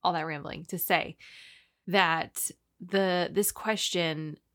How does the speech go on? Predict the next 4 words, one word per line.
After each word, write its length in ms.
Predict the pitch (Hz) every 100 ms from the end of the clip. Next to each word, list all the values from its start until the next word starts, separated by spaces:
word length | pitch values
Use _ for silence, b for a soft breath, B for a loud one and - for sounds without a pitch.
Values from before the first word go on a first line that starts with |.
| -
is 180 | 202 185
referring 920 | 180 - - 196 196 185 175 170 - -
to 480 | - 180 165 160
friendships 1040 | 147 - 180 170 175 156 165 156 - -